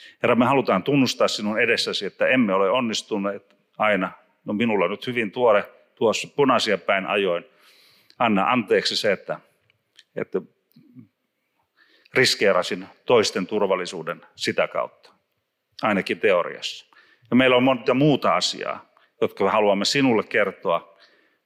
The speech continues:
jotka olemme tehneet väärin, olemme jättäneet tekemättä, kun olisi pitänyt tehdä. Olemme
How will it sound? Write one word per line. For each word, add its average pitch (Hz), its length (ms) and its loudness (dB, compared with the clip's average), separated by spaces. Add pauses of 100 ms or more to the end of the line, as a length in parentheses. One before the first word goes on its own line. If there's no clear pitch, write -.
(120)
jotka 104 200 -2
olemme 95 180 2
tehneet 90 420 -4
väärin, 107 540 0 (760)
olemme 98 440 2
jättäneet 90 580 -4
tekemättä, 117 520 -2
kun 95 180 -10
olisi 90 220 -4
pitänyt - 400 -8
tehdä. 110 420 0 (1300)
Olemme 92 400 0